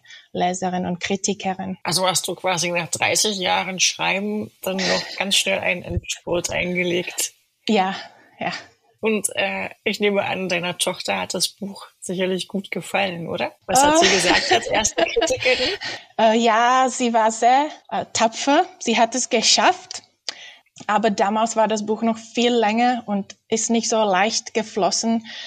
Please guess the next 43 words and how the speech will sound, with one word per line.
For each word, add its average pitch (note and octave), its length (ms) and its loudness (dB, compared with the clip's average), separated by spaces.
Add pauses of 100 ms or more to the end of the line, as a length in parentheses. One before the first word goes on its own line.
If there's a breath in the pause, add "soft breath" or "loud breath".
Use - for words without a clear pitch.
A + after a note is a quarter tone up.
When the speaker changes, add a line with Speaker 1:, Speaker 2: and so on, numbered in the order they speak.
(140 loud breath)
Speaker 1:
Ich G#3+ 160 -4
hab G3+ 140 0
dann G#3 140 0
noch G3+ 160 -2
f-, - 260 -12 (100)
es, - 300 -2 (120)
ich G#3 200 -2
hab G3+ 100 -2
es G3+ 160 -4
dann F#3+ 160 0
noch G3 220 -2 (120)
sehr G3+ 380 2
gekürzt G3+ 720 -2
und, F#3 320 -4 (340 loud breath)
ähm, F#3+ 460 0
spannender G#3+ 560 0
gemacht. G3 440 0
Aber G3 200 0
sie G3 180 0
hat F#3+ 160 -2
es F#3+ 160 -2
geschafft - 560 -4
und, - 280 -12
äh, - 280 -6 (220)
das - 180 -8
Ganze F#3+ 380 -2
gelesen. F#3+ 440 -2
<laughs> - 840 -6
War G3+ 140 -2
ganz G#3+ 280 -6
brav. - 400 -4 (520 loud breath)
Speaker 2:
Aber F#3+ 320 2
ich - 120 0
glaube, F3+ 600 -2
dazu F#3+ 260 -4
kommen G3 300 -2
wir F3 80 0
dann E3 120 0
später F#3+ 360 0
noch, F#3+ 160 -2
dass F#3 200 0
viele G3+ 380 0
Kinder F#3 680 -2